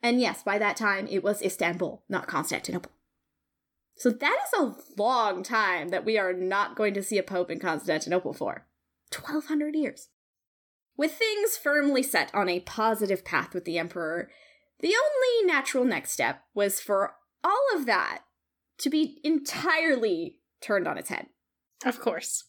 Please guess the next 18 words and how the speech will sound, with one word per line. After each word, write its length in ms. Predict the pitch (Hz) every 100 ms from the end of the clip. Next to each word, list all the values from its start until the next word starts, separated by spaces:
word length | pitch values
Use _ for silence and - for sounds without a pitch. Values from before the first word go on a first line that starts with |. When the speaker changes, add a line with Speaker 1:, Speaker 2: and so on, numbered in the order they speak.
| _
Speaker 1:
That's 320 | - 359 - -
just 380 | 392 - -
the 120 | 339 330
way 480 | 240 240 233 226
we 140 | 220 220
roll, 300 | - 50 -
because 360 | 220 262 226 233
a 80 | 247
month 540 | 247 269 349 427 466 -
after 360 | 233 262 - 240
Constantine 840 | - 226 220 - 220 220 214 196
left 420 | 220 - - - -
to 100 | 277
go 180 | 247 233
back 300 | 240 262 330
home 260 | 302 302 302
to 100 | 311
Rome, 500 | 226 170 151 175